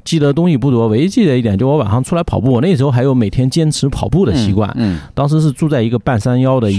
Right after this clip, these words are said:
Speaker 1: 个，
Speaker 2: 是。
Speaker 1: 一个酒店里边，
Speaker 2: 嗯，
Speaker 1: 然后我就出了酒店，
Speaker 2: 嗯。
Speaker 1: 对吧？穿上自己的跑鞋。
Speaker 2: 嗯。
Speaker 1: 呃，出门跑的时候迎面来一辆车，我操，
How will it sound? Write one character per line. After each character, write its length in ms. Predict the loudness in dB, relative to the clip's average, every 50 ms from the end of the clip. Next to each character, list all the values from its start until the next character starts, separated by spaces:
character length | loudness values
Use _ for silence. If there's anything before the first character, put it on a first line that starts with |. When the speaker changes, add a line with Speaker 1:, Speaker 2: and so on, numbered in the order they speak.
| 0 2 2
Speaker 1:
个， 360 | 2 2 2 2 2 2 0
Speaker 2:
是。 60 | 0
Speaker 1:
一 120 | 0 0 0
个 200 | 0 2 0 0
酒 220 | 0 0 -2 -2 0
店 280 | 0 0 2 0 0
里 120 | -2 -4 -4
边， 140 | -2 -2 0
Speaker 2:
嗯， 160 | 0 0 0
Speaker 1:
然 100 | 0 0
后 60 | 2
我 100 | 2 2
就 140 | 2 0 -2
出 240 | -2 -4 -2 -2 0
了 80 | 0
酒 160 | 0 -2 -4 -4
店， 240 | -2 -2 -2 -2
Speaker 2:
嗯。 20 | -2
Speaker 1:
对 100 | -2 -2
吧？ 200 | -2 -2 -2 -6
穿 220 | -6 -4 -4 -2 -2
上 180 | 0 -2 -2
自 140 | -2 -4 -4
己 180 | -2 -2 -4 -4
的 180 | -4 -6 -4 -4
跑 220 | -4 -4 -4 -6
鞋。 400 | -6 -4 -2 0 0 0 0 0 0
Speaker 2:
嗯。 260 | -2 -2 0 -2 -4 -6 -10 -12 -14 -16 -10
Speaker 1:
呃， 480 | -6 -2 0 0 0 0 0 0 -2 -2 -4 -8
出 160 | -4 0 0 2
门 140 | 2 2
跑 140 | 0 0 0 0
的 60 | 0
时 60 | 2
候 80 | 2 2
迎 120 | 2 2
面 160 | 2 2 0 0
来 100 | 0 0
一 60 | 0
辆 180 | 0 0 -2
车， 320 | -4 -4 -4 -2 0 2 2
我 100 | 0 0
操， 220 | 0 -2 -2 -2